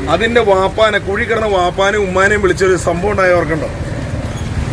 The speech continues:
സോഷ്യൽ മീഡിയയിലേക്ക് വന്നായിരുന്നല്ലോ, ഉമ്മാനെയൊക്കെ വിളിച്ചത്. അത് വിവാദമായി, പ്രശ്നമായപ്പോൾ അവൻ്റെ കൂടെ ഒരു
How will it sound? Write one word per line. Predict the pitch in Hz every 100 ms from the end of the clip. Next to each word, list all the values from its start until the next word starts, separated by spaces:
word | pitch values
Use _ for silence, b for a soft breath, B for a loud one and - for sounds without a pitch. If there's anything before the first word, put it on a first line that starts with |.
| - -
സോഷ്യൽ | 196 208
മീഡിയയിലേക്ക് | 208 214 202
വന്നായിരുന്നല്ലോ, | 196 185 160 143 123 - -
ഉമ്മാനെയൊക്കെ | 180 214 214 196
വിളിച്ചത്. | 180 147 131 - - - - - 151
അത് | 226
വിവാദമായി, | 226 214 226 254 233 220 208 208 - - - -
പ്രശ്നമായപ്പോൾ | 196 - 262 233 214 190 202 220 - 165
അവൻ്റെ | 180 220
കൂടെ | 233 208 214
ഒരു | 214